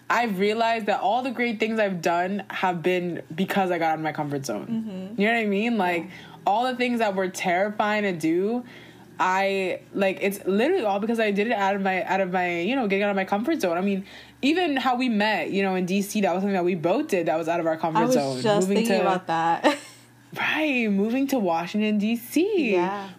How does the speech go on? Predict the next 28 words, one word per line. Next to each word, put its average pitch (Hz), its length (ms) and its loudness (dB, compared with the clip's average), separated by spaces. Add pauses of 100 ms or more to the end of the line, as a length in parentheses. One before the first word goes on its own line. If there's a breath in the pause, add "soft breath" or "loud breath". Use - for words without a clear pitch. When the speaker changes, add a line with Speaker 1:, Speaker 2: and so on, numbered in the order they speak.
Speaker 1:
But 247 100 2
it's 262 180 -2
like, 247 160 0
think 240 220 0
of 262 100 0 (120)
all 208 240 2
the 233 100 -2
great 185 420 -2
things 196 300 0
that 170 220 -2
came 175 280 -2
out 165 180 0
of 160 120 -2
that. 151 260 0
Like, 165 140 0
even 233 240 0
us 214 240 0
meeting 190 320 0
Kate - 180 -8
Lowe's, 156 380 -2
and 202 100 -2
this 311 100 2
is 349 40 0
a 285 80 2
year 208 200 2
ago, 170 140 0
guys. 147 320 0
Like, 147 200 -2